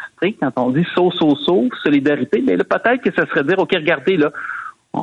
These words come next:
on va changer cette culture-là, puis tu sais, je, je minimise pas le, la, l'ampleur puis la difficulté de faire ça, mais je vois pas d'autre choix, parce qu'il faut que tu regardes v-,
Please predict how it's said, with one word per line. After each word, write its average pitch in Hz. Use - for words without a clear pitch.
on 269
va 233
changer 202
cette -
culture-là, 156
puis -
tu 131
sais, -
je, -
je 110
minimise 147
pas 202
le, 165
la, 110
l'ampleur 156
puis 151
la 131
difficulté 131
de -
faire 131
ça, 247
mais 160
je -
vois 151
pas 254
d'autre 240
choix, 143
parce 127
qu'il 180
faut 294
que 285
tu -
regardes 202
v-, 123